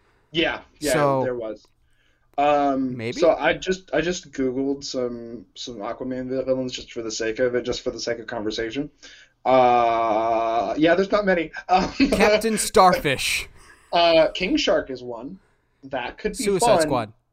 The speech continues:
Speaker 1: but it's too, yeah,
Speaker 2: He's in
Speaker 1: I was gonna
Speaker 2: Suicide Squad.
Speaker 1: say, it's, it could be fun, but it's too small. Like,
Speaker 2: Yeah,
Speaker 1: now that
Speaker 2: King Sha-,
Speaker 1: you've
Speaker 2: King Shark is not on the same level as Arthur.
Speaker 1: No,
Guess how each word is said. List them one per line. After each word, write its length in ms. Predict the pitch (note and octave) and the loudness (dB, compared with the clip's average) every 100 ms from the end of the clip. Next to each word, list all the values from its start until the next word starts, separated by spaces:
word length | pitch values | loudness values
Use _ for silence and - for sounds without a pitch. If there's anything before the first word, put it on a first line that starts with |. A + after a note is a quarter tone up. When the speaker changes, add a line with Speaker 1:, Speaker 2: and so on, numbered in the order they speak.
| _ _ _ D3+ D3 | _ _ _ -6 0
Speaker 1:
but 140 | D#3 | 2
it's 260 | D3+ D3 - | 2 -2 -10
too, 640 | - F3 D#3+ D3+ C#3+ C3+ | -4 2 4 6 4 2
yeah, 120 | D#3 C3+ | 0 -2
Speaker 2:
He's 100 | C#3+ | -2
in 100 | C#3 | -2
Speaker 1:
I 80 | |
was 140 | D#3+ D#3+ | -2 0
gonna 140 | E3 | -4
Speaker 2:
Suicide 20 | E3 | -2
Squad. 320 | E3+ D3 C#3+ | 0 -2 -4
Speaker 1:
say, 20 | _ - _ _ | _ -20 _ _
it's, 440 | D#3+ D#3 - - - _ | -2 -2 -4 -14 -16 _
it 180 | D#3+ D3+ | -6 -6
could 120 | D#3+ | -6
be 120 | C#3+ | -4
fun, 580 | C#3 - D#3 E3 F3 F3+ - | -4 0 0 0 -2 -8 -6
but 220 | D3+ C#3 | -2 -2
it's 320 | C#3+ C#3 - - | -2 -6 -8 -14
too 380 | - D#3 C#3 | -6 -2 -2
small. 800 | C3+ - - C3 B2 A2+ G2+ - - | -2 -8 -4 -2 0 -2 -6 -12 -8
Like, 140 | B2 | -4
Speaker 2:
Yeah, 160 | C#3 A#2+ | -2 0
Speaker 1:
now 160 | D3 D#3 | 0 2
that 80 | |
Speaker 2:
King 180 | F3+ B3+ | 0 -2
Sha-, 60 | F3+ | 2
Speaker 1:
you've 360 | E3 D3+ D3 | 4 6 4
Speaker 2:
King 160 | C#3+ C4 | -2 -6
Shark 280 | G3 F3+ C#3 | -2 -2 -2
is 100 | B2+ | -4
not 200 | D3 C3+ | -2 0
on 120 | B2 | -2
the 60 | A#2+ | -6
same 260 | C3+ A#2+ | -6 -6
level 340 | A2+ A2 G#2+ A2 | -4 -6 -6 -8
as 100 | G#2 | -6
Arthur. 360 | A2 G2+ A#2 G2+ | -6 -6 -10 -10
Speaker 1:
No, 500 | D3+ C#3+ B2+ B2 A#2 | -4 -2 -2 -2 -4